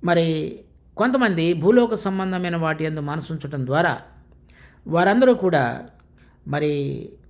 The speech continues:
దేవునికి విరోధంగా నడిచిన వారుగా ఉన్నారనే వాక్యాన్ని మనం చదువుతున్నాం. కనుక ఇశ్రాయేలీయులను గురించి,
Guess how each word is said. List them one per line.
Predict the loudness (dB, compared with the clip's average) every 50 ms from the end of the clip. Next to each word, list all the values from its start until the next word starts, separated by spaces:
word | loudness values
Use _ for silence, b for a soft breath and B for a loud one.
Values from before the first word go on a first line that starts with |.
| -16 -10
దేవునికి | -4 -2 0 0 0 0 -2 -2
విరోధంగా | -2 0 0 0 0 0 -2 -2 -2 -2
నడిచిన | -2 -4 -4 -4 -6 -4
వారుగా | -4 -4 -4 -4 -4 -6 -6
ఉన్నారనే | -6 -6 -6 -6 -8 -8 -8 -10 -10
వాక్యాన్ని | -8 -8 -10 -10 -8 -8 -8 -8 -6
మనం | -6 -8
చదువుతున్నాం. | -8 -8 -10 -12 -12 -14 -16 -18 -20 -20 -20 -20 -20 -20 -20 -20 _ _ _ _ _ _ _ _ B B B B B B B -6
కనుక | -4 -2 0 2
ఇశ్రాయేలీయులను | 0 0 2 2 2 2 4 4 4 2 2 2 0 0
గురించి, | 0 -2 -2 -4 -6 -6 -6 -6 -6 -10